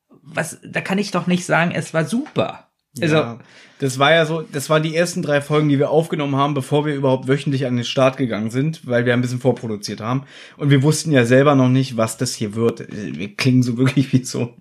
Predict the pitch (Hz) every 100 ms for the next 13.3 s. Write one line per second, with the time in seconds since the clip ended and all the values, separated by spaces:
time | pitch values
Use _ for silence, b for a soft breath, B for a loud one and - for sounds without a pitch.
0 | - - _ _ - - - 127 - 147
1 | - - - 120 123 - 113 117 131 117
2 | 113 127 113 104 98 98 b b _ -
3 | 120 131 139 143 143 139 135 151 - 151
4 | 156 - 110 113 160 175 _ _ _ _
5 | _ _ _ _ _ _ - 131 135 127
6 | - 127 127 156 160 143 123 160 170 135
7 | 123 123 123 123 143 156 123 120 135 156
8 | b b 135 135 131 127 135 131 127 160
9 | 156 117 131 135 131 127 107 123 123 120
10 | 143 156 131 113 110 110 101 101 - _
11 | _ _ _ b b b _ _ _ _
12 | _ _ _ _ - 110 113 113 117 107
13 | 104 101